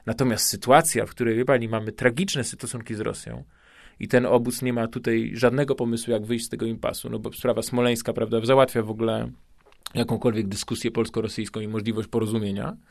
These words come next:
no to w takiej sytuacji, de facto stan zimnej wojny polsko-rosyjskiej, prawda? W takiej sytuacji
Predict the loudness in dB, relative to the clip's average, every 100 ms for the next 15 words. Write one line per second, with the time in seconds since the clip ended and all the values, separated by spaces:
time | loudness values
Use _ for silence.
0 | _ -8 -4 -4 2 4 4 4 0 0
1 | 2 2 0 -12 -12 -6 2 2 2 -2
2 | 2 2 2 0 2 2 2 2 -2 -4
3 | -4 -8 -8 -12 -14 -20 -18 -14 -12 -12
4 | -18 _ -20 -20 _ _ _ -12 2 4
5 | 4 2 0 -2 0 0 -2 -12